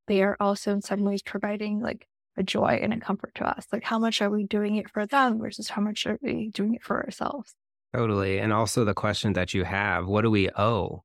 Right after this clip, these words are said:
Speaker 2: you know, to these animals? And why also are we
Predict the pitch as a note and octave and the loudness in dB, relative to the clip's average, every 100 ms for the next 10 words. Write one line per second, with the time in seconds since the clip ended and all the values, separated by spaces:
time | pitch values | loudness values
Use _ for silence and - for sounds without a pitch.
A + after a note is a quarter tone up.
0 | - G2+ F2+ E2+ E2+ - F#2 F2 F2 - | -4 0 0 0 -2 -2 -2 -2 -2 -2
1 | F#2 E2 F#2 - G2+ - - G2+ F#2 E2+ | -2 -2 -2 -4 -6 -4 -2 0 0 -4
2 | _ - G2+ G2 G2+ F#2+ F#2 - F#2 E2+ | _ -8 0 2 2 2 0 0 0 2
3 | F2+ F2+ F2+ F2 | 2 2 0 0